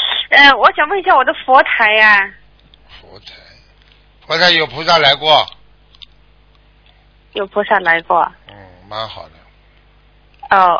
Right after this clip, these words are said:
Speaker 2: 嗯。好了。
Speaker 1: 呃，
Speaker 2: 好了。
Speaker 1: 嗯，就，
Speaker 2: 啊，啊，啊，
Speaker 1: 哦，哦，哦，好，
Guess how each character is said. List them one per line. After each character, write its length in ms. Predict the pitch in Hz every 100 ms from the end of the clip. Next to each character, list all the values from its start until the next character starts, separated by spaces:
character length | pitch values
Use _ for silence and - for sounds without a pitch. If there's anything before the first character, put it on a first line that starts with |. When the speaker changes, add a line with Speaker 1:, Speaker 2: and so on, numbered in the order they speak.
| - -
Speaker 2:
嗯。 600 | 185 - 185 185 175 175 - - 98 95 87 82 _ _ _ _ _ _ _ _ _ _ - - _ _ _ _ _ _ _ _ _ _ _ _ _
好 140 | 107
了。 300 | 127 143 139 - _ _ - _ _ _ _ _ _ - - -
Speaker 1:
呃， 100 | 214
Speaker 2:
好 400 | 202 190 190 -
了。 40 |
Speaker 1:
嗯， 540 | 214 208 208 202 196 -
就， 160 | - 302
Speaker 2:
啊， 60 | - - - - 208
啊， 120 | 220 208
啊， 220 | - 202
Speaker 1:
哦， 80 | -
哦， 160 | 214 202
哦， 60 | -
好， 160 | 196